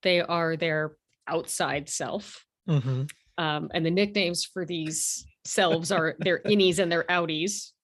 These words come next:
Speaker 1: Your
Speaker 2: Adorable.
Speaker 1: innie works in the company and your outie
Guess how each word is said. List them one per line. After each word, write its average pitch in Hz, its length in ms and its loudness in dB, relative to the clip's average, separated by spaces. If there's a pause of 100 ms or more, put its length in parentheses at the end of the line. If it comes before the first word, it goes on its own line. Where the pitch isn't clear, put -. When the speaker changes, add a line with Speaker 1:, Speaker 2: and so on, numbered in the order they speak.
Speaker 1:
Your 185 60 2 (220)
Speaker 2:
Adorable. 208 100 4
Speaker 1:
innie 208 480 4
works 185 300 -2
in 196 80 2
the 175 80 0
company 180 500 0
and 175 100 -4
your - 180 -4
outie 180 480 0